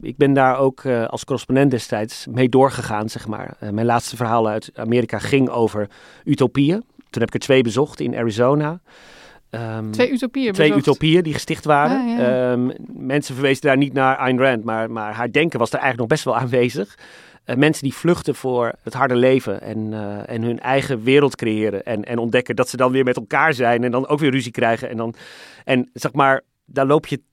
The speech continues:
Speaker 1: tegen het menselijk tekort aan. Dus ik, ik vind dat, ehm, dat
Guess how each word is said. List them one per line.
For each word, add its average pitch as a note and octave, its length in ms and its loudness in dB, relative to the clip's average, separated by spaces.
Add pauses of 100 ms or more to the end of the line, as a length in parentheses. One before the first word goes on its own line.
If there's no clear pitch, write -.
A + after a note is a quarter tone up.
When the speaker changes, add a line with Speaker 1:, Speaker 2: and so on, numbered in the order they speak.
(200)
Speaker 1:
tegen D3+ 200 4
het D3 100 0
menselijk C#3+ 300 2
tekort - 320 -2
aan. G2 220 -6
Dus A2 120 -8
ik, C3 220 -6
ik B2 140 -10
vind C#3+ 180 -2
dat, C#3 320 0
ehm, B2+ 500 -2 (300)
dat A#2 280 -2